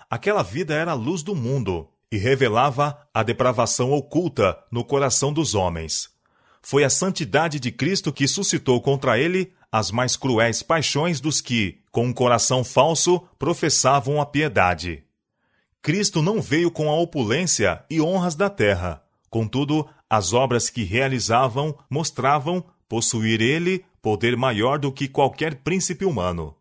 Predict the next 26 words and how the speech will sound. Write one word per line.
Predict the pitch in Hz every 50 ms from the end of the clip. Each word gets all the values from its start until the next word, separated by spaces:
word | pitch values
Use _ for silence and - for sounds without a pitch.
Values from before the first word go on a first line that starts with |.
| _ _ _ _ _ _ _ _ _ _ _ _
Os | 170 196 160
judeus | 170 156 - - 147 165 151 104
esperavam | 117 139 - - - 110 95 101 113 127 123 90 107 107 98
que | - - 123
o |
Messias | 113 107 101 - - 135 147 160 160 156 - - - _ _ _
viesse | 104 80 98 101 104 120 131 139 131 - -
a | 123
quebrar | 120 - 131 110 - 113 113 117
o | 123 120
jugo | 90 80 101 143 190 185 180 180
do | 165 180
opressor. | 180 185 190 190 - - - 104 98 95 87 82 - _ _ _ _ _ _ _ _ _
Todavia, | 110 107 101 98 87 85 120 143 139 107 85 - _ _ _ _
acariciavam | - 101 101 - 117 110 120 - - - 110 107 120 135 127 95 110 131
os | 131 -
pecados | - 131 113 - - 127 135 143 139 147 - -
que | - 135
lhes | 131 151 139 -
haviam | - - 104 110 135 151
ligado | 156 165 127 104 123 139 156 160 151 170 180 175 _ _ _ -
a | 104 101
esse | 110 127 - - 151
jugo | 107 87 - 151 185 170 202
ao | 196 196
pescoço. | 196 214 208 - - - 113 101 95 - - - 101 82 73